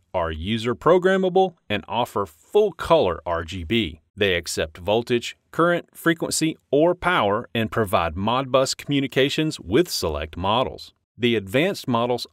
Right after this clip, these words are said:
also offer one current and two discrete outputs.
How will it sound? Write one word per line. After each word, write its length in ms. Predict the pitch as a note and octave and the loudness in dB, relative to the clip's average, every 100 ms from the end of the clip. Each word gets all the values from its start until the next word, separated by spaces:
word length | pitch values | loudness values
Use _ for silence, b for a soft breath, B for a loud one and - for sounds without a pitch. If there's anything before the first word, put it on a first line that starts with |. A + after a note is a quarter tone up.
| - | -4
also 440 | D3+ E3 - F3+ - | -2 0 0 0 0
offer 320 | A2 - A#2+ | -2 0 -2
one 480 | F2 D#2+ A#2 F3 F3+ | -2 0 2 2 2
current 420 | - F3 F3+ - - | 2 2 2 -4 -4
and 300 | - E2+ D#2 | -2 -2 -2
two 220 | - C#3+ | -2 0
discrete 480 | B2+ C3 - G#2 F#2 | 0 -2 -2 -2 0
outputs. 720 | D#2+ E2 - C#2+ A#1 - - | 0 -2 -2 -6 -6 -10 -20